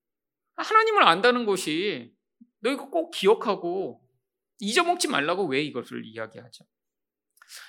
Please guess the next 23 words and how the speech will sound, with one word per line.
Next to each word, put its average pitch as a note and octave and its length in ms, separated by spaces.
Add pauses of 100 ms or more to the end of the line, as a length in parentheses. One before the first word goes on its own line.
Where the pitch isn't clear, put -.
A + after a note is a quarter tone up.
여러분, C#4 160
성경에서 C4 500
태초부터 E4 460
계시니라고 D#3 880
하나님을 D#3+ 480
부를 A2+ 260
때는 D3+ 400 (100)
우리 C#3 140
하나님을 F3 520
창조주로, D#3+ 1000 (480)
어, G#2 200
부르고 C3+ 320
있는 G#2+ 200
것입니다. - 400 (1000)
그런데 D#4 400
왜 D#3 120
하나님을 C4 420
창조주로 B3 720
기억해야 C3 420
하나요? A#2+ 420 (600)
신앙이 C#4+ 360
성숙해 E4+ 400
갈수록 A3 600